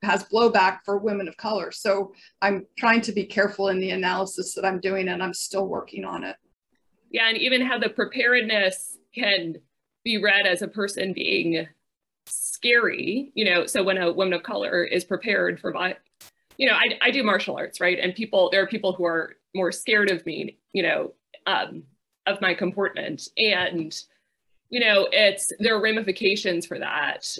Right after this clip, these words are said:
Speaker 2: broad-based ramifications in terms of one's sort of the ascriptions of morality and sort of, you know, just how that fits into our social, uh, practices and social structures is, is,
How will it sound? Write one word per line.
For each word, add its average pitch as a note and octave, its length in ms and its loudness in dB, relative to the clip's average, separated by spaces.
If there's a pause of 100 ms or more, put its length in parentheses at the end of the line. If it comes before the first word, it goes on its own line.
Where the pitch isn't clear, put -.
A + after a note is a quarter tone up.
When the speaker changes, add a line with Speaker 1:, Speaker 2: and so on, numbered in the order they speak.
Speaker 2:
broad-based G3 880 2
ramifications E3+ 760 0
in E3+ 100 0
terms E3 500 -2
of - 480 -6
one's D#3+ 580 -2
sort E3 340 -2
of - 140 -2 (120)
the F#3 180 0
ascriptions E3 1040 -2
of D#3+ 240 -2
morality E3 840 -2 (200)
and - 380 -6
sort - 340 -8
of, - 380 -6 (140)
you F3+ 120 -2
know, - 140 -4 (500)
just A3 300 -2 (260)
how C4 180 2
that A3+ 160 2
fits A#3+ 200 0
into G#3+ 180 0
our F3+ 80 4
social, F3+ 560 0
uh, E3 160 -2
practices E3 460 -6
and D#3+ 100 -8
social E3+ 240 -4
structures E3 360 -4
is, D3+ 280 -4
is, D#3+ 340 -2